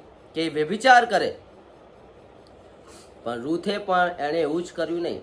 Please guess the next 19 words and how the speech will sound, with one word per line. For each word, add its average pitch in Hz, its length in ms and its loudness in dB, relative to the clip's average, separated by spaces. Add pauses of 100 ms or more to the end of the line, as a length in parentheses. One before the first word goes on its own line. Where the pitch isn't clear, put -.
આ 175 60 4
ત્રણે 277 500 8
ત્રણ 277 420 6
જુવાનો 226 500 4
વિશે 214 280 -4
જો 208 160 -4
તમે 202 220 -4
વાંચો 170 380 -2
તો 180 120 -6
તમને 175 280 -2
ખબર 170 280 -2
પડશે, 170 500 -2 (280)
એ 180 180 2
એવા 196 260 8
સમયમાં 226 680 4
હતી 147 500 -4 (300)
જ્યારે 170 220 0
એમની 175 260 2
પાસે 180 540 0